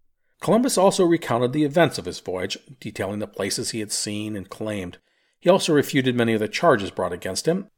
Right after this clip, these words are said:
saying he had done the best job possible running the colony, as could be expected under the circumstances. However, if we are keeping score, there are a lot of black marks on Columbus's side of the ledger.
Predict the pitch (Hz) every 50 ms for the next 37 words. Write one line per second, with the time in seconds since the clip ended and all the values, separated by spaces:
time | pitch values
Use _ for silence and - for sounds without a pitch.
0 | _ _ - - - 117 113 120 113 113 123 120 110 107 117 123 120 120 107 120
1 | 120 117 - - - 123 110 107 - - - 127 113 - - 92 98 95 107 127
2 | 135 113 101 110 - - 113 95 90 98 101 110 110 - _ _ _ _ _ _
3 | - 92 - - - 101 101 101 92 - - - - - - - - 92 - -
4 | 98 90 87 - 95 - - 120 104 - 104 - - - 92 - - - - -
5 | - - - _ _ _ _ _ _ _ _ _ _ _ _ _ _ _ _ _
6 | - - 170 185 185 202 202 - 165 156 - 214 247 247 240 240 - 196 196 185
7 | 170 - - - 117 113 117 - - - 139 170 196 208 196 180 160 156 160 160
8 | 151 - - 127 135 131 - - 160 165 143 - - - 95 87 - - - 98
9 | 95 95 95 - - 90 - - 90 98 95 90 - - 117 120 131 160 170 -
10 | - 80 -